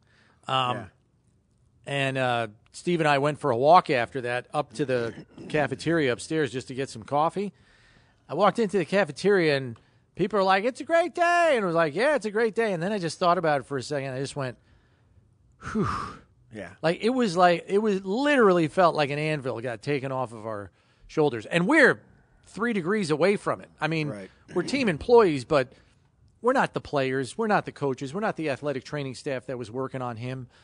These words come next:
Speaker 1: Um, but we still felt, like, the weight of it. Do you know what I mean? Like,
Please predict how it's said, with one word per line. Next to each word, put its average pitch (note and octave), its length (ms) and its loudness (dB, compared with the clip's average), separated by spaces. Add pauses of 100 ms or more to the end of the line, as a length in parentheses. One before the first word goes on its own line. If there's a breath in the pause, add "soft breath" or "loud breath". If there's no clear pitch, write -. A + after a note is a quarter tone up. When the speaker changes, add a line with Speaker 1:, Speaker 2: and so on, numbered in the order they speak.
(400 soft breath)
Speaker 1:
Um, B2 400 -6 (840)
but E3 100 0
we E3 120 -2
still A3+ 300 6
felt, E3+ 380 4
like, D3 260 0 (160)
the D#3 100 0
weight F#3 360 2
of D#3 160 -4
it. - 120 -12 (140)
Do E3+ 80 -8
you F#3+ 60 -4
know B3+ 80 4
what C4 100 4
I B3 60 2
mean? A#3 400 -2
Like, D#3 240 -2